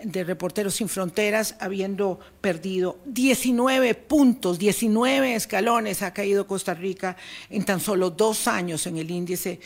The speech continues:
de Libertad de Prensa. Apenas en el año veintiuno nosotros estábamos en el lugar número cinco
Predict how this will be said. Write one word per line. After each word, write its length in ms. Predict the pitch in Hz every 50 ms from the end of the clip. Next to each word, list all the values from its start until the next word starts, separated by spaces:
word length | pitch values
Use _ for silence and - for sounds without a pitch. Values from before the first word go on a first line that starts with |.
| - - - - _
de 140 | - 185 175
Libertad 460 | 175 180 165 160 156 - 175 165 165
de 100 | 156 165
Prensa. 600 | 160 - 156 156 151 151 147 143 - 156 147 147 - - - - - - - - _
Apenas 640 | - 180 - - 220 220 214 220 220 208 220 - - -
en 140 | - 202 196
el 100 | 196 180
año 200 | 185 185 185 185 180
veintiuno 600 | 185 180 180 170 - 240 240 240 233 220 220 214
nosotros 540 | 202 190 - - 214 - - 180 175 -
estábamos 560 | 190 - - 196 175 170 170 170 175 165 - 196
en 100 | 185 165
el 320 | 165 170 160 165 - - -
lugar 380 | 247 190 196 180 185 180 175
número 380 | 175 190 196 190 185 175 170 165 -
cinco 720 | - - - - 277 269 254 254 247 247 - 302 302 302